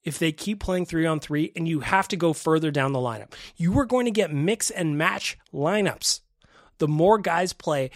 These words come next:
and it's going to create scenarios where we have wins, we have losses, but they're going to be exciting. There is nothing worse at all than finishing up a game, an important game. What was an exciting game?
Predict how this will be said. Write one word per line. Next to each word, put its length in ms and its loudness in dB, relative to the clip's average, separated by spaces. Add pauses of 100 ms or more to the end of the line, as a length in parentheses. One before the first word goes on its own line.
(180)
and 120 0
it's 120 0
going 180 2
to 60 -2
create 320 -2
scenarios 540 2
where 320 2 (420)
we 280 6
have 280 4
wins, 440 4 (180)
we 200 2
have 200 0
losses, 580 4 (160)
but 180 -2
they're 120 4
going 340 0
to 80 0
be 180 0
exciting. 600 0 (880)
There 200 6
is 160 2
nothing 880 4
worse 440 -2 (520)
at 260 4
all 320 4 (260)
than 220 0
finishing 560 2
up 120 2
a 60 2
game, 480 0
an 80 -2
important 680 2
game. 320 -4
What 200 6
was 180 -2
an 60 0
exciting 640 2
game? 180 -6